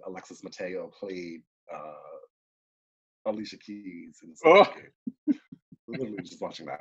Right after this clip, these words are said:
Speaker 1: It was very, like,
Speaker 2: Yeah.
Speaker 1: lesbianic.
Speaker 2: Wow.
Speaker 1: But hey.
Speaker 2: <laughs> I like Alexis Mateo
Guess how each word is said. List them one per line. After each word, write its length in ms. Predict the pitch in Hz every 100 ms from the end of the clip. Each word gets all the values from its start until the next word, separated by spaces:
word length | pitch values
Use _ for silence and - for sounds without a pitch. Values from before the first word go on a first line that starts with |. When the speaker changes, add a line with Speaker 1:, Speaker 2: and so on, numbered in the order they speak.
| -
Speaker 1:
It 220 | 110 -
was 160 | 113 98
very, 220 | 113 110
like, 180 | 87 78
Speaker 2:
Yeah. 40 |
Speaker 1:
lesbianic. 720 | 90 82 82 76 76 73 69 - - _ _ _ -
Speaker 2:
Wow. 380 | 87 78 78 78 _ _ _ _ _ _ _ _ _ _ _ _
Speaker 1:
But 120 | 123
hey. 1040 | 98 - - - - - - - 240 175 -
Speaker 2:
<laughs> 80 | 135
I 60 |
like 200 | 160 143
Alexis 380 | 131 101 101 92 -
Mateo 480 | - 78 76 73